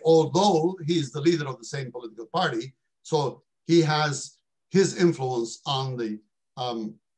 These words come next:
Grand National Assembly as such. Can the Grand National Assembly get out of this situation and, and reassert itself as the,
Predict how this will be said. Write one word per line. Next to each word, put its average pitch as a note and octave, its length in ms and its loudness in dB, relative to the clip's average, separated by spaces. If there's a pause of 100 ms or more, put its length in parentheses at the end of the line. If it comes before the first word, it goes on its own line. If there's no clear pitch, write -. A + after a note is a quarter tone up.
(240)
Grand D3 240 0
National C3 320 -8
Assembly A#2+ 480 -6
as G#2 140 -14
such. - 300 -14
Can G#3+ 220 0
the G#3+ 80 -2
Grand F#3+ 260 0
National E3+ 280 0
Assembly D#3 480 -2 (380)
get E3 160 6
out G#3+ 180 2
of G#3 140 0
this F3+ 340 -2 (180)
situation F#3+ 840 0 (640)
and, D#3+ 360 2
and D#3+ 300 0
reassert F3 600 2
itself D#3 500 -4
as D3 300 -6
the, C3 280 -8